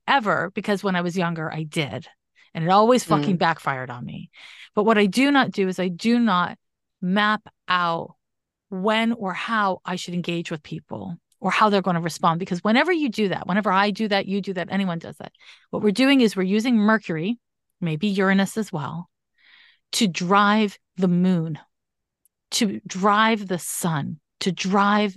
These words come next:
Speaker 1: Venus. So the moon is your feelings, the sun is your identity, really showing up as your whole self, being in alignment. And then Venus is loving. Mercury and Uranus cannot do those jobs. Mercury's a fucking trickster.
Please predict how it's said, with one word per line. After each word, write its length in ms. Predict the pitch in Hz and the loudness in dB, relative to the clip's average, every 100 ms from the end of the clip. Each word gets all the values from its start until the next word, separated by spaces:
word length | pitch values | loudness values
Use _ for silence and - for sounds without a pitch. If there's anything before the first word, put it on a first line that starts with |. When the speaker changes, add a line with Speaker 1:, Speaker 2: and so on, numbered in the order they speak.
| 208 | -10
Speaker 1:
Venus. 800 | 156 175 165 143 117 - - - - - - | -4 -2 0 -2 -8 -14 -16 -18 -20 -20 -20
So 140 | - 226 | -2 2
the 100 | 208 | 6
moon 360 | 214 247 254 | 6 8 6
is 120 | 220 180 | 4 2
your 80 | 165 | -6
feelings, 500 | - 247 226 190 - | -4 -2 -2 -4 -6
the 100 | 190 | -8
sun 320 | - 247 226 | 0 2 4
is 180 | 175 175 | 2 -2
your 100 | 170 | -4
identity, 580 | 165 202 214 214 180 - | -4 -4 -4 -6 -10 -8
really 220 | 269 285 | -6 -2
showing 520 | - - 233 233 214 | 0 2 4 4 4
up 180 | 214 220 | 2 0
as 100 | 165 | -4
your 80 | 156 | -8
whole 220 | - 202 | -4 -2
self, 300 | 190 - 170 156 | 0 0 0 0
being 260 | - 214 214 | 0 2 2
in 100 | 156 | 0
alignment. 460 | 139 147 190 170 185 - - - | -4 -2 0 -2 -6 -18 -16 0
And 120 | 233 | 2
then 140 | 208 196 | 4 2
Venus 340 | 285 330 - | 0 -2 -4
is 120 | - | -10
loving. 420 | 170 208 285 160 - _ _ _ _ _ _ _ _ _ - | -6 -4 -2 -4 -10 _ _ _ _ _ _ _ _ _ -2
Mercury 440 | 208 311 - 277 220 | 2 2 2 2 4
and 100 | 208 | 4
Uranus 320 | 359 359 - _ - | 2 -2 -8 _ -8
cannot 300 | - 370 349 | -2 0 0
do 140 | 254 320 | 0 0
those 200 | 311 233 | 0 0
jobs. 600 | 320 381 320 175 - - | -6 -6 -8 -8 -14 -6
Mercury's 340 | 247 311 330 311 | -2 0 0 -2
a 40 | |
fucking 280 | - 285 269 | -6 -6 -4
trickster. 600 | - 339 - 302 165 - | -2 -4 0 0 0 -2